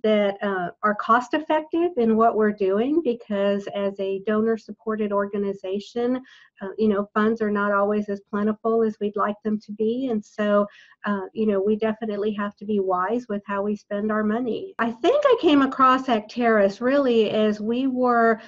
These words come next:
looking at our Microsoft Office suite. We were looking at using some of the additional programs in there that we had not been previously using. So we wanted to go beyond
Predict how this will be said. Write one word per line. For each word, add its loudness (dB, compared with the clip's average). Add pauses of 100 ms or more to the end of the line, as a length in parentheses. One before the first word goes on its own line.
(160)
looking -2
at 0
our 2
Microsoft -2
Office 0
suite. -2
We 2
were 2
looking -2
at -4
using 0
some -2
of -4
the 0
additional -2
programs -2
in -2
there -2
that -2
we -2
had -4
not -2
been -4
previously -4
using. -4
So -6
we 2
wanted -2
to -4
go -2
beyond 0